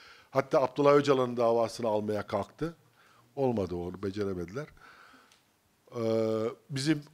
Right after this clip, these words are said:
Orly'de düşürülen uçağımızla ilgili davada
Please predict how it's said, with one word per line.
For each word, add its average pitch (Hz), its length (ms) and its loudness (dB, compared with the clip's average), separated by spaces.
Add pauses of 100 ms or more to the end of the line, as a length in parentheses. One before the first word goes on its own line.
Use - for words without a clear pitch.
Orly'de 143 1400 4
düşürülen 127 340 2
uçağımızla 123 800 4
ilgili 110 360 2
davada 107 640 4